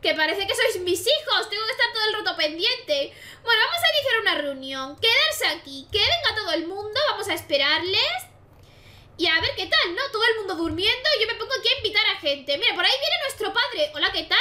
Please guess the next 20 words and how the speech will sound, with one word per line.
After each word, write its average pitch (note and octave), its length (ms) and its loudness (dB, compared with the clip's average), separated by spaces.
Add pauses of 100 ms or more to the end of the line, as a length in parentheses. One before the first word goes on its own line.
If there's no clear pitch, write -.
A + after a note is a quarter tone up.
(140)
Aquí F4+ 140 -8
dando A4 240 -2
un E4+ 80 -12
paseo. F#4 460 0 (160)
Este C5 240 0
nos A4+ 140 0
quiere G#4 200 2 (140)
vigilar, E4 500 2 (380)
porque F4+ 220 0
ya F4 120 2
sabéis A#4 260 2
que B4+ 180 4
los - 100 2
padres G4 340 2
de A4+ 120 0
Star G4 340 2
siempre G#4 300 -2
la A4+ 100 4
están F4+ 240 0
vigilando. C#4 760 -4